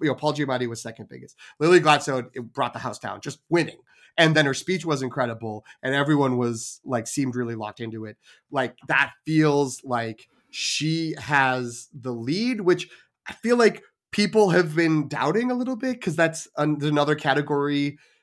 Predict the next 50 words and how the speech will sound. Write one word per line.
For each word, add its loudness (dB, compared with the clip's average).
you -4
know, 0
not 2
manipulation, -2
I -2
wouldn't -4
say -6
that, 0
but -8
just -8
category 0
movement 2
of, 0
is -4
she 2
gonna 2
be 0
supporting? -2
Is -4
she -12
gonna -4
be -6
lead? -4
And -4
they -4
clarified 2
w-, -6
before -2
the -2
movie -2
came -8
out, -8
she's -14
gonna -4
be -10
lead. -8
And -4
it -2
was -10
like, -6
"Oof, 6
is -6
she -4
gonna 0
be 0
able -4
to -8
hold -10
up -10
there?" -16